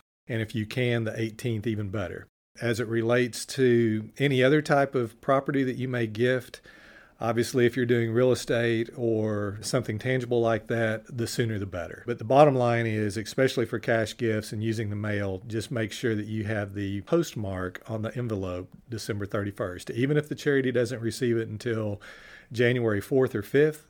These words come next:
it will count towards twenty twenty contributions. For donors that already have funds with Oklahoma City Community Foundation and are looking to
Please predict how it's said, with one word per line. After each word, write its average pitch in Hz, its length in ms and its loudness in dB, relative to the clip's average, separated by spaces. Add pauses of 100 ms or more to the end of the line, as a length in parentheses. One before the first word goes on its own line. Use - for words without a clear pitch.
(140)
it 110 140 -6
will 113 100 -2
count 113 380 -4
towards 107 400 -4
twenty 107 260 -4
twenty 98 500 -8
contributions. 98 840 -10 (480)
For 135 400 8
donors 151 500 8
that 123 120 4
already 131 320 4
have 127 340 2
funds 156 400 0
with 135 160 0
Oklahoma 135 280 0
City 139 200 -2
Community 143 320 -4
Foundation 139 600 0
and 113 120 -4
are 107 140 -2
looking 123 360 -2
to 110 480 2